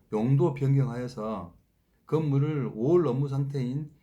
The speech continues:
근린 생활시설 상태에서,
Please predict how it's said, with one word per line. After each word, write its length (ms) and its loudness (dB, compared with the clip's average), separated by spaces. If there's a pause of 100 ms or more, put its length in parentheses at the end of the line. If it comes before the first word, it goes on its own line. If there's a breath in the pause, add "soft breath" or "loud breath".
(160 soft breath)
근린 800 0
생활시설 760 -6
상태에서, 800 -6